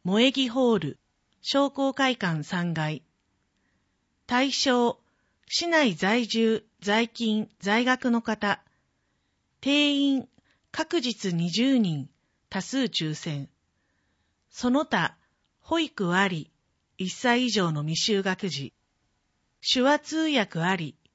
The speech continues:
定員に満たない場合は、当日受付を実施。申し込み、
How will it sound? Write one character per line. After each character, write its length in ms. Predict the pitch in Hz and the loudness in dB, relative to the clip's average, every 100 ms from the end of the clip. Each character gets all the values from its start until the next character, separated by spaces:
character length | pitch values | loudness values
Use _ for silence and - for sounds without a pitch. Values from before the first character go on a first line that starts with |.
| _ _ _ _ _ | _ _ _ _ _
定 280 | 294 302 320 | -2 0 0
員 240 | 320 320 | 0 -4
に 140 | 320 320 | -4 -4
満 140 | 311 | -2
た 120 | 311 | 0
な 140 | 302 269 | 2 2
い 80 | |
場 220 | 190 175 180 | 2 2 0
合 200 | 185 180 | 0 0
は、 240 | 180 - _ _ | -2 -4 _ _
当 200 | - 254 | -2 0
日 420 | 247 247 - 240 - | 0 -2 -4 -4 -4
受 220 | 185 254 | -4 -4
付 280 | 240 - 247 | -4 -2 0
を 100 | 226 | 0
実 200 | 190 202 | 0 -2
施。 320 | - 185 185 - _ _ _ _ _ _ _ _ _ - | -2 -2 -4 -8 _ _ _ _ _ _ _ _ _ -2
申 200 | 226 285 | 2 2
し 120 | - | 0
込 180 | - 262 | 0 2
み、 220 | 247 240 | 2 0